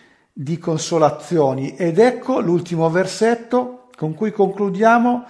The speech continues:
"Ma io sono povero e infelice, vieni presto, mio Dio,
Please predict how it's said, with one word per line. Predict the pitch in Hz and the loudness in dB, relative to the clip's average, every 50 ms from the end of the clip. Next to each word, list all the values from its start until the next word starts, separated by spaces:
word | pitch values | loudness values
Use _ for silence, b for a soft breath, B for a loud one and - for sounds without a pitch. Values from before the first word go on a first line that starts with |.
| B B B B B B B B B _ | B B B B B B B B B _
"Ma | - 175 175 185 | 0 4 6 6
io | 190 208 240 226 | 6 6 4 2
sono | - - 233 214 214 202 208 | 2 2 4 4 4 2 6
povero | - 226 240 240 220 233 226 220 | 6 6 6 8 8 6 6 6
e | 214 | 4
infelice, | 208 190 - - 196 190 185 180 180 165 - - - 147 | 2 0 0 0 0 2 2 2 -2 -2 -4 -4 -4 -4
vieni | 131 131 175 208 208 208 214 - | -2 2 2 2 4 4 2 0
presto, | - 208 214 233 208 - - - - 160 | 2 4 6 6 6 6 2 -2 -4 -2
mio | 147 147 151 147 143 | -2 0 0 -2 -2
Dio, | 127 143 139 135 131 135 123 - - - - b | -2 -6 -8 -8 -8 -8 -8 -10 -14 -20 -20 b